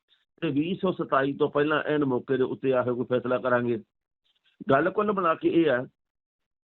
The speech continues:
ਵੀ ਇਸ ਵੇਲੇ ਨਾ ਬੀਜੇਪੀ ਦੇ ਇਕੱਲੀ ਦੇ ਪਿਰ-,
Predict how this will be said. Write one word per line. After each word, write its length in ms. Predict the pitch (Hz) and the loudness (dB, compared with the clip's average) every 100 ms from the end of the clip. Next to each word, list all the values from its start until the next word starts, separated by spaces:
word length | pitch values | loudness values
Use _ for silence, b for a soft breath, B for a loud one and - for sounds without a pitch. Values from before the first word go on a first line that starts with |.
| _ _ _ - | _ _ _ 0
ਵੀ 100 | 165 | 2
ਇਸ 300 | 175 175 170 165 | 4 2 2 2
ਵੇਲੇ 340 | 147 127 - _ _ _ b _ - | 2 2 -4 _ _ _ b _ -2
ਨਾ 320 | 131 139 156 | 2 2 2
ਬੀਜੇਪੀ 500 | 147 131 135 151 165 | 0 0 2 0 0
ਦੇ 80 | 170 | 0
ਇਕੱਲੀ 320 | 165 165 165 | 0 0 0
ਦੇ 100 | 170 | 0
ਪਿਰ-, 220 | 170 156 | 0 -2